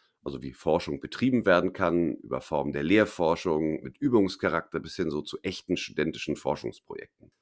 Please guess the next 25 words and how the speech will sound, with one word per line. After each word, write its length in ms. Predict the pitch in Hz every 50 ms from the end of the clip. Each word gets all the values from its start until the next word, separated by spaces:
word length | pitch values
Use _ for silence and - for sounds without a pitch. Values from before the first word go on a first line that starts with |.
| _ _ _ -
Dazu 220 | 71 65 - 90
gibt's 280 | 87 87 - - - -
zahlreiche 560 | - 98 85 95 101 - 85 85 87 - 87
Strukturvorschläge, 1300 | - - 92 90 - - - 131 117 - - 101 98 - - - 87 87 87 87 80 85 82 82 76 -
also 140 | - 57 67
zum 220 | 65 - - 71 73
Beispiel 240 | 73 - - 69
von 280 | - - 69 69 71 73
Miek 200 | 76 87 - -
und 160 | - - -
Lehrmann, 720 | 71 78 87 95 92 90 80 71 73 78 76 64 55 - _ -
die 80 | 65 -
vier 240 | - - 127 120 101
Stufen 360 | - - 104 90 87 80 50
ausmachen, 680 | 65 78 78 73 - 76 69 64 - 71 73 71 - _ _ _ _ _ _ _
oder 140 | - 62 62
von 180 | - - 55 55
Gabi 300 | - - 53 - - 57
Reinmann, 500 | - 73 80 92 95 92 90 82 76 71
die 140 | 57 60 -
drei 340 | - 69 76 92 98 104 98
Reifegrade 720 | 69 76 78 90 92 - 92 - - 78 78 80 78 80
der 120 | 76 76
Forschungsorientierung 1080 | - - - 78 78 76 - 80 78 71 - - - 73 73 73 - - 85 78 73 65
unterscheidet. 640 | 58 71 - 71 67 - - 71 71 73 78 -